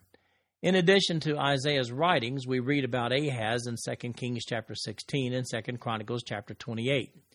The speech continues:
He gave himself up to a life of wickedness and idolatry.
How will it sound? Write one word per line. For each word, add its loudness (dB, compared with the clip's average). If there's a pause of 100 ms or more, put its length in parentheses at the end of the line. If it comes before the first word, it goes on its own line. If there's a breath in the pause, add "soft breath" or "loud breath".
(720)
He 4
gave 6
himself 4
up 8
to 0
a 4
life 4
of -4
wickedness 0
and -2
idolatry. -2